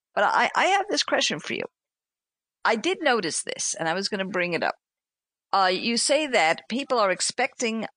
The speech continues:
there to be a continuation of this live streaming, but only, and your words are only, twenty-one percent want to pay for it. What do the other eighty percent expect? Now, do they expect it to be just part of the whole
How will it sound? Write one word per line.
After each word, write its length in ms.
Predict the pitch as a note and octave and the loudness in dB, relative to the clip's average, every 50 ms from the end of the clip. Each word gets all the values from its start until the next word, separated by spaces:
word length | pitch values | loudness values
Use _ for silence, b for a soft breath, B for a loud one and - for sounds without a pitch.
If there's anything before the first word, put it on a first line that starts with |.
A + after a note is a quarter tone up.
| _ _ _ _ | _ _ _ _
there 260 | F#3 F#3 F#3 D#3+ D#3+ | -6 -2 0 0 0
to 120 | - - | 0 -2
be 120 | F3+ F#3 F3 | -2 -2 -2
a 40 | D#3+ | -2
continuation 800 | - F3 D3+ - - G#3+ G#3+ G#3 G3 F3+ E3+ E3 F3+ - - D#3+ | -4 -4 -4 -2 -2 -2 -2 -2 0 0 0 0 0 0 -2 -2
of 120 | D#3+ D#3 | -4 -2
this 180 | D3+ D3 - D#3+ | -4 -4 -2 0
live 300 | D#3 D#3 D3+ D3+ D#3 - | 2 2 2 2 2 0
streaming, 640 | - - - - A2 F#2 F2+ - G#2 A2 D#3+ G#3+ - _ _ _ _ _ _ _ _ _ _ _ | -2 -2 -2 -4 -4 -4 -4 -4 -4 -4 -4 -6 -10 _ _ _ _ _ _ _ _ _ _ _
but 220 | - G3 F#3+ - - - - | -2 0 0 0 0 0 2
only, 420 | B3 D#4 D#4+ D4 A#3+ F#3 D#3+ D#3 | 2 2 2 2 0 0 0 0
and 120 | D#3+ E3+ F#3 | 0 0 0
your 200 | G#3+ A3+ A3+ G3+ | 0 0 0 0
words 320 | F3+ E3 D3+ D3+ D3 - | 0 -2 -2 -2 -2 -4
are 220 | D3+ C3+ C#3 - - _ _ - | -2 -2 -4 -6 -8 _ _ -2
only, 460 | A#3 B3 A#3 G3+ E3+ C3+ F#2+ - - _ _ _ _ _ _ _ _ _ _ _ _ _ _ | -2 0 0 0 -2 -4 -4 -4 -8 _ _ _ _ _ _ _ _ _ _ _ _ _ _
twenty-one 520 | - - A#3+ A3 A#3 A3+ A3 G3+ F#3 F#3 F#3+ | -4 0 2 2 2 2 2 2 2 2 0
percent 420 | - E3 - - F#3+ D#3 D#3+ E3 - | -2 -2 0 0 0 0 -2 -2 -2
want 180 | D3+ D3+ D3+ C#3+ | -2 -2 -2 -2
to 40 | - | -6
pay 240 | - D3+ - - | -6 -6 -6 -6
for 200 | - - - - | -6 -8 -12 -12
it. 120 | - - - _ _ _ _ _ _ _ _ _ _ _ _ _ _ | -12 -14 -18 _ _ _ _ _ _ _ _ _ _ _ _ _ _
What 460 | - F3+ F#3+ G3+ G#3+ A#3+ D#4 - - | -8 -4 0 2 2 2 2 2 0
do 100 | - C#4 | -2 -2
the 160 | C4 C4+ B3+ A#3+ | 0 2 2 2
other 220 | A#3 A#3 A3 G#3 | 2 2 2 2
eighty 460 | F3+ G3 G#3 G3+ G3+ G3+ G3 - - _ _ _ _ _ F3 | 2 2 2 0 0 -2 -4 -6 -8 _ _ _ _ _ -8
percent 400 | - F#3+ F3+ - F#3 D#3+ E3 - - - | -6 -4 -2 0 0 0 -2 -4 -6 -6
expect? 720 | E3 - - - - - - E3 - - - - - - - _ | -4 -2 0 0 0 0 0 0 0 -2 -4 -10 -10 -10 -8 _
Now, 240 | E3 E3+ D#3+ C3 - - - _ _ _ _ _ _ _ _ _ - | 0 0 0 0 0 -4 -12 _ _ _ _ _ _ _ _ _ -4
do 120 | F#3 F3+ | -2 0
they 260 | E3 F3 E3+ E3+ D#3+ | 2 2 4 4 2
expect 560 | D3+ - - - - - E3+ D#3 D#3 - - - | 2 0 -2 -2 0 0 0 0 0 -2 -6 -6
it 180 | - E3 D3+ - | -4 -4 -2 -2
to 100 | - - | -4 -6
be 300 | D3 D3+ D#3 D#3 D#3 D#3 | -4 -2 -2 -2 0 -2
just 300 | D3 - C#3+ - - - | 0 0 -2 -2 -2 -6
part 380 | - - - - E3+ F3 F3 E3+ | -8 -8 -2 0 2 2 2 2
of 100 | D#3+ - | 0 0
the 100 | C3 C3+ | 0 -2
whole 420 | C3 E3 D#3 D#3 D3+ C#3+ C#3+ C3+ | 0 0 -2 0 0 -2 -4 -8